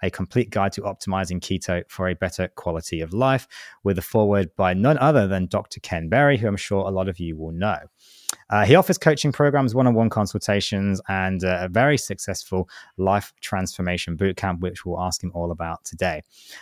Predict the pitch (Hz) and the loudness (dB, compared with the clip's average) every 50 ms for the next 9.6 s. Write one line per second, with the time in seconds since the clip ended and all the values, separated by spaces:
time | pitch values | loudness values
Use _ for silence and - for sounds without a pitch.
0 | - - 107 107 - 123 120 - 208 240 233 254 180 127 101 104 95 90 - - | -8 -2 0 2 2 4 4 6 6 6 6 4 0 2 2 0 0 0 0 2
1 | 113 107 107 110 113 117 117 110 - - 107 104 - - 110 92 95 95 - - | 2 2 2 2 2 2 2 2 2 2 2 2 2 0 -2 0 0 -2 -2 -2
2 | - - 87 90 113 151 202 214 - - - 92 87 92 - - - 101 135 202 | -2 -2 0 2 2 2 2 0 -2 -6 -8 -6 -6 -6 -6 -6 -6 -4 0 0
3 | 269 262 - 104 98 98 98 95 95 92 - - 95 92 - - 110 165 226 214 | 0 0 0 0 0 0 0 -2 -2 -6 -4 -4 -4 -2 0 2 4 6 6 6
4 | - 123 98 85 92 92 90 - - 95 90 - - 98 92 87 - 95 92 95 | 4 2 2 2 0 -4 -4 -2 -4 -4 -4 -4 -4 -4 -4 -2 -2 -4 -4 -4
5 | 92 98 101 92 87 98 95 92 92 90 _ - - - _ - - 123 123 120 | -2 -4 -4 -4 -2 -2 -2 -2 -2 -2 _ -8 -20 -20 _ -2 2 2 2 2
6 | - 117 123 135 - - - 123 117 120 117 113 113 - - 120 113 113 117 113 | 2 0 0 0 0 2 2 2 2 2 2 0 0 0 0 -2 0 0 0 0
7 | - - 120 120 120 117 117 110 98 95 117 156 202 147 85 82 82 - - - | 0 0 2 0 2 2 2 0 2 4 4 6 6 6 4 2 -2 -6 -6 -6
8 | 101 - - - - 104 104 92 - - 95 95 95 92 90 92 92 90 - 92 | -6 -4 -4 -2 -2 0 0 -2 -2 -2 -2 -2 0 0 0 -2 -2 -4 -4 -4
9 | 87 85 - - - - 104 104 92 76 73 78 | -6 -6 -6 -6 -6 -4 -4 -4 -4 -6 -8 -10